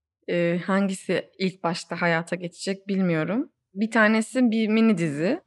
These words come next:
Moda'da yaşayan ve oyuncu olarak hayatını kazanmaya çalışan bir kadının verdiği, e, İstanbul'da hayatta kalma, İstanbul'da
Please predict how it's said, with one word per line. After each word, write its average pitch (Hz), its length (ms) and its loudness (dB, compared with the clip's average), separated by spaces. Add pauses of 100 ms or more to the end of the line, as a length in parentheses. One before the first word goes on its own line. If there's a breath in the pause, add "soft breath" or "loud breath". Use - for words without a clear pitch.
Moda'da 190 420 4
yaşayan 196 720 -2 (180)
ve 185 340 0 (140)
oyuncu 190 560 2
olarak 190 440 2
hayatını 196 460 0
kazanmaya 190 520 0
çalışan 196 560 -2
bir 196 120 -4
kadının 190 540 -2 (240)
verdiği, 196 800 0
e, 165 340 -2
İstanbul'da 180 600 -2
hayatta 175 380 0
kalma, 175 540 0
İstanbul'da 180 760 -4